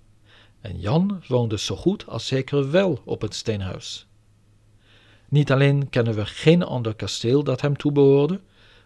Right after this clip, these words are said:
ook tonen de archeologische vondsten aan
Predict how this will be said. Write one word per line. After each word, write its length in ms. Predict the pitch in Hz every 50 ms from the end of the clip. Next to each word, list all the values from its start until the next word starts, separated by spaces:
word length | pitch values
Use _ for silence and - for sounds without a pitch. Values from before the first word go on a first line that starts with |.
| _ _ _ _ _ _ _
ook 300 | - 127 139 165 - -
tonen 600 | - - 147 127 117 113 113 110 107 107 107 101
de 280 | 107 104 101 101 - -
archeologische 840 | - - 101 98 - - 107 98 101 120 143 139 - - - - -
vondsten 500 | - - 135 143 143 - - - 113 -
aan 280 | - 85 95 139 156